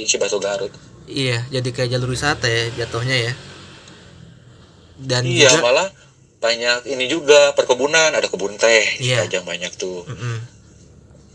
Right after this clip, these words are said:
Speaker 2: Iya, banyak lah, banyak perkebunan di sana, jadi mungkin bisa ngangkut hasil pertanian lewat kereta lah.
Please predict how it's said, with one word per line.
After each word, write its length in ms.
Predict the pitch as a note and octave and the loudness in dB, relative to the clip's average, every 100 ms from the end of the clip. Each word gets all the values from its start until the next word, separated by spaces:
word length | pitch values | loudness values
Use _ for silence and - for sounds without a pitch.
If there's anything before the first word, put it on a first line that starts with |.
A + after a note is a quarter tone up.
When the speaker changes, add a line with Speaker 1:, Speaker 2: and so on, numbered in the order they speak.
| - - - | -20 -20 -2
Speaker 2:
Iya, 160 | C3 D#3+ | 0 2
banyak 240 | G#2 D#3+ | 2 4
lah, 160 | B3 A3+ | 4 6
banyak 200 | D#3 D3 | 4 2
perkebunan 400 | C#3 B2+ A#2 D3+ | 2 2 6 6
di 80 | D#3 | 6
sana, 240 | D3+ - | 4 4
jadi 160 | C#3+ F3 | 0 -2
mungkin 240 | E3+ G3+ | 0 0
bisa 240 | - - D#3 C#3+ - - - - - - - - - | 2 4 6 6 4 -4 -8 -8 -6 -6 -8 -10 -10
ngangkut 400 | - D#3+ D3+ D#3+ | -6 -6 -2 -2
hasil 240 | D#3+ - | -2 -4
pertanian 480 | D#3+ A#3+ D3+ C#3+ D#3 | -4 0 0 0 -2
lewat 320 | F3 D3+ C#3+ | -2 -2 -2
kereta 400 | C#3+ C3 C3+ - | -2 -2 -2 -8
lah. 160 | - F#3 | -8 -12